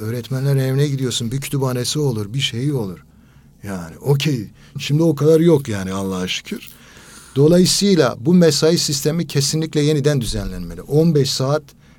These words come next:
karşılığı maaş olmaz. Bak birçok öğretmen kızacak bunu söylerken ben. On beş saate girersin, geri kalan zamanda orada oturursun, çocuk gelir, onunla bir meseleyi konuşursun, onunla ilgilenirsin.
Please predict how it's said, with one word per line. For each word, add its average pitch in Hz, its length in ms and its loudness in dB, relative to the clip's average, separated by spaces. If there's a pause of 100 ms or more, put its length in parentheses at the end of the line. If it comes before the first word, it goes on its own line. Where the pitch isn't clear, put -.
(120)
karşılığı 139 640 0
maaş 131 380 0
olmaz. 110 520 -4 (540)
Bak - 100 -18 (120)
birçok 143 340 0
öğretmen 135 440 0
kızacak 123 500 -2
bunu 87 260 -8
söylerken 87 680 -12
ben. 196 200 -10 (840)
On 170 200 6
beş 143 180 4
saate 139 340 2
girersin, 170 540 2
geri 156 180 2
kalan 139 300 2
zamanda 131 380 2
orada 147 220 4
oturursun, 165 540 0
çocuk 147 360 0
gelir, 143 400 -2 (440)
onunla 143 320 4
bir 160 100 0
meseleyi 139 500 0
konuşursun, 101 580 -8
onunla 139 400 2
ilgilenirsin. 113 760 -4